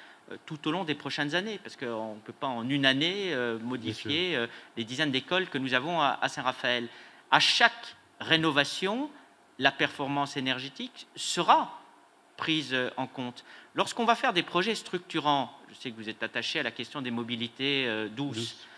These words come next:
Speaker 1: euh, ce sera évidemment intégré et pris en compte. Donc, c'est-à-dire que tout ce qui vous est présenté en termes d'investissement comprend cette dimension de transition écologique. Donc, euh,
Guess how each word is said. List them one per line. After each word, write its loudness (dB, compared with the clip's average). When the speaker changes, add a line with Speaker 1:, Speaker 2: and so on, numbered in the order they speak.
Speaker 1:
euh, -2
ce -6
sera 4
évidemment 2
intégré 0
et -2
pris 0
en 2
compte. -4
Donc, -2
c'est-à-dire 4
que 2
tout 0
ce 0
qui -6
vous 0
est 2
présenté 0
en 2
termes 0
d'investissement -2
comprend -4
cette -8
dimension -4
de -2
transition -6
écologique. -6
Donc, 4
euh, 4